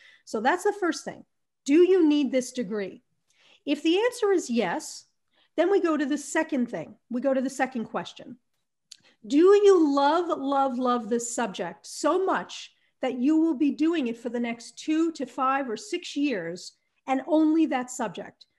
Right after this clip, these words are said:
Because we have to think realistically. If we're thinking about doing a master's with a thesis or a P H D, we're talking about years of research on an extremely, extremely narrow topic. Now, as much as I love black holes, and I do,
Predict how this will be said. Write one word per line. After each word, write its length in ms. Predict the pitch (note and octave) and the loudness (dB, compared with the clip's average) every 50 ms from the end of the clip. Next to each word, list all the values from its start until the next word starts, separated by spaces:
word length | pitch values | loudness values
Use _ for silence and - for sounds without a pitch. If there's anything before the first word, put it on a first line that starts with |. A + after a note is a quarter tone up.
| _ _ _ _ - | _ _ _ _ -6
Because 220 | C#4+ C#4 E4 C4+ | -2 -2 0 0
we 140 | C#4+ E4 E4 | 0 0 2
have 160 | F4 F4+ F4+ | 0 0 -2
to 80 | F4+ F4 | -4 -4
think 200 | - E4+ C#4 C4 | -4 -4 -6 -4
realistically. 720 | C#4 C#4+ C#4 C4+ B3+ C4+ C4+ C4+ - - A#3+ - G3 F3+ F3+ | -4 -6 -4 -4 -4 -6 -6 -8 -10 -12 -12 -10 -10 -10 -10
If 120 | F#3 - | -10 -8
we're 120 | - A3+ A#3 | -8 -8 -8
thinking 340 | - - C#4 C#4 C#4 C#4 | -6 -8 -8 -6 -6 -6
about 240 | C4+ A#3 A#3 A3 G#3 | -6 -4 -6 -6 -6
doing 180 | - A#3 A3 G#3+ | -6 -6 -6 -6
a 60 | G#3 | -6
master's 480 | G3+ G#3+ G#3+ G#3+ A3+ - - A3+ G#3 - | -6 -4 -4 -6 -6 -6 -8 -10 -8 -8
with 140 | A3 G#3 | -10 -10
a 80 | - G3 | -10 -12
thesis 440 | - - D4 D#4 D#4 - D#4+ C#4+ - | -8 -4 -4 -4 -4 -4 -6 -8 -8
or 220 | A#3+ B3 G#3 G3 | -8 -6 -6 -6
a 60 | F#3+ | -6
P 240 | F#3+ - - C#4+ C4 | -6 -8 -6 -6 -6
H 180 | A#3 - - - | -6 -6 -8 -8
D, 260 | - B3 A#3+ A#3 A#3 - - _ _ | -6 -4 -4 -6 -6 -10 -18 _ _
we're 80 | - E4+ | -8 -6
talking 340 | F4 F#4 F4+ F4 F4 E4 D4 | -4 -2 -2 -2 -2 -4 -4
about 240 | C4+ C4 A3 B3 G3+ | -4 -4 -6 -6 -4
years 360 | G#3+ B3 D4+ F4 G4 F#4+ G4 | -2 -2 0 0 0 0 -2
of 100 | G4+ F4 | -4 -4
research 540 | D#4 C#4+ C#4+ C#4+ C#4 C#4 - A#3+ A3 A3 B3+ | -4 -4 -4 -4 -4 -4 -6 -8 -10 -10 -10
on 160 | A3 A3+ A3 | -10 -8 -8
an 100 | G#3 G#3+ | -8 -10
extremely, 720 | A#3+ - - - - - C4 C#4+ D4+ D4+ D#4+ E4 E4+ C#4+ A#3+ | -10 -12 -14 -14 -12 -6 -4 -2 0 0 0 0 -2 -4 -6
extremely 480 | A#3 - - - B3 A#3+ A#3+ A#3+ A#3 | -10 -12 -10 -6 -4 -2 -2 -2 -2
narrow 380 | A3+ G#3+ G#3+ G3+ G3+ G3+ G#3 G#3 | -4 -4 -4 -4 -4 -6 -6 -8
topic. 400 | G#3 - G#3 F#3+ F#3 - - - _ _ _ _ _ _ _ _ _ _ _ | -8 -10 -12 -12 -12 -12 -16 -18 _ _ _ _ _ _ _ _ _ _ _
Now, 160 | B3+ B3 B3 | -2 0 0
as 160 | A#3+ A3+ A#3 | 0 0 2
much 240 | B3 C4+ F4 G4 - | 2 2 2 2 0
as 140 | G4 E4 C4 | -2 0 0
I 120 | D#4 D#4 | 0 0
love 280 | D#4 C#4+ D4 C#4 A#3+ - | 0 0 0 -2 -4 -2
black 280 | C4+ C4 B3+ B3 B3 B3 | -2 -2 -2 -2 -4 -6
holes, 420 | - E4 D4+ G#3+ F3+ F#3 F#3 - | -4 -2 -2 -2 -2 -4 -6 -6
and 120 | A3+ G#3+ | -6 -4
I 160 | A#3+ C#4+ E4 F4 | -4 -2 -2 -2
do, 460 | C#4 B3+ D4 E4 C#4 - - - | -2 -2 -2 -2 -2 -4 -6 -12